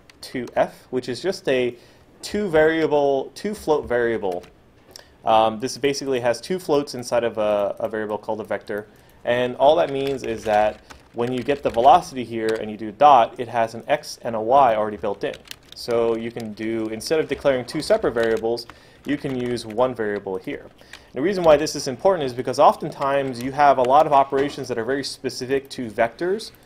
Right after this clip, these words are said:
that deal with X and Y together.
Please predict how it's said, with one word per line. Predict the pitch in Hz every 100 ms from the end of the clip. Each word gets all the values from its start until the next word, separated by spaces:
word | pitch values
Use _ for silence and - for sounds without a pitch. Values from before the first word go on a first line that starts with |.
| - - -
that | 117
deal | 120 131 143
with | 139 143
X | 139 -
and | 117
Y | 104 110 123 - 214 - _ -
together. | - 139 131 165 220